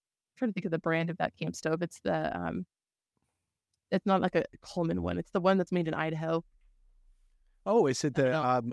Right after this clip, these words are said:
Speaker 2: oh, yeah, no, no, no. I
Speaker 1: I'm
Speaker 2: think
Speaker 1: gonna
Speaker 2: that's
Speaker 1: say
Speaker 2: the
Speaker 1: it.
Speaker 2: one that's real popular with whitewater enthusiasts.
Speaker 1: Totally, it is. Mm-hmm.
Speaker 2: It's a
Speaker 1: Um,
Speaker 2: Cook partner, I think it's
Speaker 1: Yes,
Speaker 2: called.
Speaker 1: exactly. That's the
Speaker 2: An
Speaker 1: one.
Speaker 2: awesome, awesome
Speaker 1: It is.
Speaker 2: stove, but kind of intimidating to
Speaker 1: It's
Speaker 2: use
Speaker 1: big,
Speaker 2: for the
Speaker 1: yeah.
Speaker 2: first time.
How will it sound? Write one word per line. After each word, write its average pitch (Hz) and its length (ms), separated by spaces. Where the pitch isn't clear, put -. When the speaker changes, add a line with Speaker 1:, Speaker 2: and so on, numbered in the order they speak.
Speaker 2:
oh, 151 180
yeah, 147 220
no, 160 200
no, 165 140
no. 151 220
I 101 80
Speaker 1:
I'm 123 60
Speaker 2:
think 156 140
Speaker 1:
gonna 180 60
Speaker 2:
that's 175 160
Speaker 1:
say 180 60
Speaker 2:
the 165 60
Speaker 1:
it. 127 60
Speaker 2:
one 131 140
that's 123 200
real 127 160
popular 120 460
with 107 200
whitewater 104 640
enthusiasts. 104 320
Speaker 1:
Totally, 208 360
it 196 120
is. 165 260
Mm-hmm. 214 220
Speaker 2:
It's - 180
a 107 240
Speaker 1:
Um, 175 420
Speaker 2:
Cook 143 220
partner, 101 380
I 92 80
think 95 220
it's - 0
Speaker 1:
Yes, 220 200
Speaker 2:
called. - 140
Speaker 1:
exactly. 190 480
That's 185 240
the 185 80
Speaker 2:
An 170 80
Speaker 1:
one. 170 80
Speaker 2:
awesome, 117 640
awesome 170 300
Speaker 1:
It 214 100
is. 254 60
Speaker 2:
stove, 151 280
but 139 180
kind 147 180
of 135 80
intimidating 120 640
to 120 100
Speaker 1:
It's 117 80
Speaker 2:
use 90 120
Speaker 1:
big, - 160
Speaker 2:
for 101 60
the 101 200
Speaker 1:
yeah. 107 60
Speaker 2:
first - 180
time. 87 200